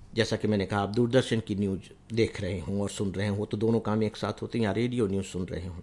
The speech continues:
या मेरा डेली ऑडियो लेक्चर सुन रहे हों, तो आपको चाहिए कि आप पूरी सतर्कता के साथ सुने, ध्यान से सुने,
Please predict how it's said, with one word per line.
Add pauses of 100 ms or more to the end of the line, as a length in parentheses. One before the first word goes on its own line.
(120)
या
मेरा
डेली
ऑडियो
लेक्चर
सुन
रहे
हों, (720)
तो
आपको
चाहिए
कि
आप
पूरी
सतर्कता
के
साथ
सुने,
ध्यान
से
सुने,